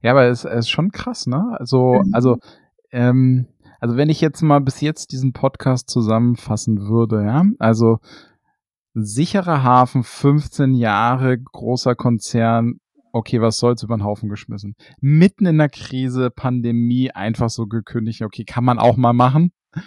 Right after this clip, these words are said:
Speaker 1: Als Nicht-Techie ein Tech-Startup gründen, ohne es zu wissen. <laughs> Also,
Speaker 2: <laughs>
Speaker 1: sind schon so ein paar Dinge, wo ich sagen muss, okay, da, da, Julia vertraut sehr stark auf ihr Bauchgefühl.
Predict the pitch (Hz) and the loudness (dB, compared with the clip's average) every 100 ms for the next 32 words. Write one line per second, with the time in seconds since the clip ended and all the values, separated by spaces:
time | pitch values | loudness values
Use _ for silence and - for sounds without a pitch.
0 | _ _ _ _ _ - 143 - 156 156 | _ _ _ _ _ -2 0 0 2 4
1 | 208 - - - 170 - 180 - 131 127 | 4 2 -6 -4 -4 -4 -6 -4 -2 -2
2 | - - 208 - - 123 123 120 123 135 | -2 -4 -4 -2 2 2 2 0 -2 -2
3 | 120 120 117 - 117 120 - 190 220 _ | 0 0 0 -4 -4 -4 -2 -4 -6 _
4 | _ - _ _ - 831 587 571 285 214 | _ -20 _ _ -4 -4 -8 -18 -2 0
5 | 165 165 - - _ - 427 - - - | 2 0 -2 -6 _ -4 0 0 -2 -6
6 | - 330 - 302 - - - 156 170 185 | -4 -6 -4 -6 -6 -10 -6 -4 0 2
7 | 170 165 160 160 175 165 165 165 165 165 | 4 4 4 4 6 4 2 0 -2 -4
8 | 185 - 143 143 143 165 165 165 139 - | -14 -10 -8 -4 -4 -4 -6 -8 -10 -8
9 | 156 120 123 120 120 123 - 127 185 185 | -8 -4 -2 -2 -2 -4 -2 0 2 0
10 | 151 - 135 123 120 131 - 131 127 127 | -2 0 0 2 2 2 0 -4 -2 -4
11 | 127 117 117 - 113 - 107 110 | -2 0 0 0 -4 -2 -2 -2